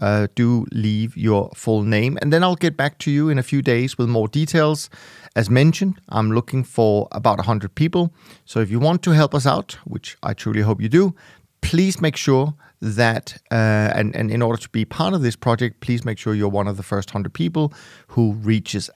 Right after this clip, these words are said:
out. So thank you very much for that. Mark, it is wonderful to have you back this week, uh, for, you know, another eventful week, another eventful month since you were last on the, on the podcast. Um,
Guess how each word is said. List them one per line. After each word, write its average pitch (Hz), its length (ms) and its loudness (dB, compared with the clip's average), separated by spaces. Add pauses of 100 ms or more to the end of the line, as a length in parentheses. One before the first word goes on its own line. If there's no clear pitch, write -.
out. 98 300 0 (240)
So - 120 -2
thank 165 320 0
you 170 280 -6
very 120 480 2 (100)
much - 480 -4 (100)
for - 260 -2
that. 92 440 -2 (560)
Mark, 151 380 4 (140)
it 151 120 4
is 151 260 2 (180)
wonderful 156 640 0
to - 100 -4
have 123 180 0
you 123 80 0
back 127 260 0
this 127 220 -2
week, 151 400 -2 (140)
uh, 117 240 2
for, 123 460 2 (400)
you 165 80 2
know, 165 140 6
another 160 420 4
eventful 147 640 2
week, 160 240 0
another 135 320 4
eventful 120 400 0
month 139 240 0
since - 260 -6
you 120 60 -2
were 113 120 2
last 117 300 2
on 113 140 -4
the, 110 160 2
on 117 140 0
the 110 80 2
podcast. 110 800 -2
Um, 113 400 2